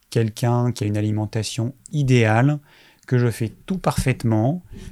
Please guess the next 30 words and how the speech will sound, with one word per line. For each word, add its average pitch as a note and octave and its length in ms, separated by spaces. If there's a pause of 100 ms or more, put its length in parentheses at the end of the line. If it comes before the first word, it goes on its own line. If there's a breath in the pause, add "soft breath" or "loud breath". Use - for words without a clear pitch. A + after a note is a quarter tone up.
(120)
je B2 180
sais F#3+ 180
ce - 120
que D3 100
je A#2 100
devrais A#2 320
faire, A2+ 380 (240)
j'en B2 220
ai D#3+ 80
conscience, A#2+ 760 (480 loud breath)
mais B2+ 200
là, B2+ 260
j'ai G#2+ 140
pas - 180
envie. F#2+ 360 (200)
Alors, G#2+ 320
si - 180
mon A#2 160
alimentation, C3+ 640
elle B2+ 60
est A2+ 60
bien, G#2 260 (480 loud breath)
en B2 100
dehors C3+ 240
de C3 100
ça, E3+ 180
l'alimentation, B2 640
elle C3+ 80
est A#2+ 40
bien, A2 260